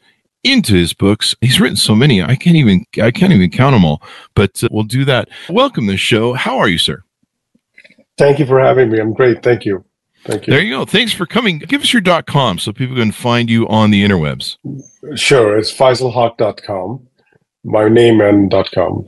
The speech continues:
Speaker 2: So.
Speaker 1: There you go. And you're an accomplished entrepreneur, thought leader on leadership, technology innovator, advisor to C E Os, B O Ds, bods. I know what bods are. I find them on Tinder. No, we'll have to find out what that means. And the U S government,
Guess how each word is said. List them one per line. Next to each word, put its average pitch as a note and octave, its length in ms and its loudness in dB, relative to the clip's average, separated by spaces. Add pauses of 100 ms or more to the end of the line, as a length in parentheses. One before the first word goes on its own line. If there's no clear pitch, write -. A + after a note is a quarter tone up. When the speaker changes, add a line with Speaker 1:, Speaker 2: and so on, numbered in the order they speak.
(100)
Speaker 2:
So. G#2 360 -8 (320)
Speaker 1:
There - 120 2
you A3 120 0
go. D4+ 260 -8 (380)
And F#3 240 0
you're B3+ 100 0
an B3+ 60 -4
accomplished G#3 560 -4
entrepreneur, C#3 640 0 (260)
thought D3+ 300 0
leader D3+ 460 0
on F#2+ 120 -2
leadership, C#3+ 520 0 (240)
technology A#2 520 0
innovator, B2 440 2
advisor G2 420 0
to F2+ 80 -4
C A2+ 340 2
E A2 60 4 (200)
Os, G#2 140 -2
B A#2 280 2
O G#2+ 80 4
Ds, A2+ 520 2 (320)
bods. C3 500 -2 (320)
I A2 100 -2
know C3 80 -2
what C#2+ 160 -6
bods G2 320 -2
are. D#2+ 80 0
I G#2 80 2
find A#2 200 0
them A#2 60 2
on F#2+ 140 2
Tinder. D2+ 480 0
No, D#2+ 200 2
we'll E2 120 2
have G#2 100 2
to - 80 -10
find - 180 -4
out D#2+ 60 -2
what D#2+ 120 -6
that D#2 100 -6
means. D#2+ 160 -4 (280)
And C3 160 0
the D#3 60 2
U G3 140 4
S D#3+ 100 0
government, C3+ 480 -2